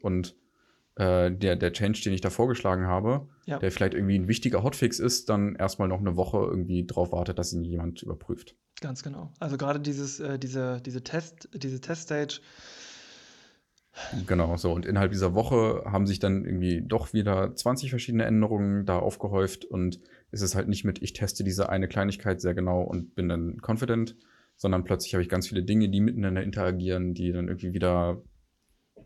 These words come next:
Speaker 1: untereinander Probleme verursachen. Also da,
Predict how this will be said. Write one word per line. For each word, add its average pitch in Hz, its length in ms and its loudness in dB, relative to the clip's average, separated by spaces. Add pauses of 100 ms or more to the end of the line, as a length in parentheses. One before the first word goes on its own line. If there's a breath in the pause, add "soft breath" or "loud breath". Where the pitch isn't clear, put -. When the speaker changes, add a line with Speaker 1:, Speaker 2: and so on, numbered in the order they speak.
(360)
Speaker 1:
untereinander 113 460 2
Probleme 92 340 0
verursachen. 85 680 -2 (760 loud breath)
Also 92 180 -2
da, 85 340 4